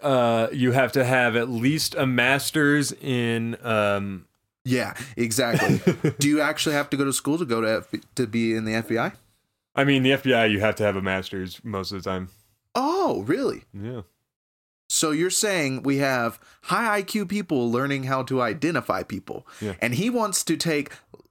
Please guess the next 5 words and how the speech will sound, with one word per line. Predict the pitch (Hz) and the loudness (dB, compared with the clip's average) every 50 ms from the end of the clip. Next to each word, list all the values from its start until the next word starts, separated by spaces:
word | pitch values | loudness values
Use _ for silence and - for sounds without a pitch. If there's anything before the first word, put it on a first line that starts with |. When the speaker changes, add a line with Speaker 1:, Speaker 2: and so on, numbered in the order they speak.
| _ _ _ _ _ _ _ _ _ _ _ _ _ _ | _ _ _ _ _ _ _ _ _ _ _ _ _ _
Speaker 2:
mostly | 120 117 117 127 180 233 320 - - - - 156 - 165 160 147 - - - | -4 0 0 2 2 2 2 0 0 0 0 2 2 2 2 0 0 -2 -2
low | 120 113 104 110 147 220 226 | -2 0 2 2 2 2 2
I | 180 156 151 143 | 2 0 0 0
Q | 143 - 147 139 | 0 0 0 0
people, | 131 143 139 127 131 139 151 175 175 | 2 0 0 0 0 0 0 -2 -4